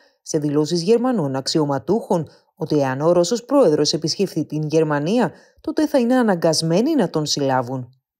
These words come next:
Ο Μετβέντεφ δήλωσε πως εάν γίνει κάτι τέτοιο, τότε η Γερμανία και οποιαδήποτε άλλη χώρα επιχείρηση να κάνει κάτι παρόμοιο, θα δοκιμάσουν την οργή της Ρωσίας. Όπως ανέφερε χαρακτηριστικά, «Ας φανταστούμε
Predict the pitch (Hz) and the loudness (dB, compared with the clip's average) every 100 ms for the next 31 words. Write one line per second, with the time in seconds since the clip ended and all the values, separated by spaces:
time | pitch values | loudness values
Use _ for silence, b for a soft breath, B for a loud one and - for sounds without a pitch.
0 | _ _ _ _ 135 139 135 131 160 190 | _ _ _ _ -8 -6 -6 0 0 2
1 | 277 - b _ 240 277 294 330 320 302 | 0 -2 b _ -2 0 0 0 -2 0
2 | 247 202 190 190 170 175 160 139 - 156 | 2 2 0 -2 0 -2 -2 -2 0 0
3 | - 254 156 190 180 156 151 139 131 139 | 0 -2 0 0 0 2 0 0 -4 -2
4 | 208 254 - 165 165 180 156 294 - - | -4 -2 0 0 0 0 2 0 0 -2
5 | 117 101 139 233 254 170 147 - 190 175 | -2 -4 -2 2 2 2 -2 -8 -4 -2
6 | 160 151 135 131 131 151 165 185 208 220 | -2 -4 -6 -6 -4 0 0 0 2 2
7 | 233 254 254 B B B - 330 311 214 | 2 2 0 B B B 0 2 0 0
8 | 180 170 202 185 180 233 175 147 131 240 | 0 0 0 -2 0 0 2 0 0 -2
9 | - 156 135 127 110 101 - - _ _ | -2 -4 -4 -4 -4 -6 -6 -8 _ _
10 | _ _ _ _ _ _ _ - 320 330 | _ _ _ _ _ _ _ -4 0 0
11 | 320 202 220 254 214 190 165 - 170 - | 2 2 2 2 2 0 0 -2 -2 -2
12 | 175 226 262 - _ _ - 170 - 165 | -2 0 0 -6 _ _ -4 -2 0 0
13 | 165 165 180 247 | 0 2 2 2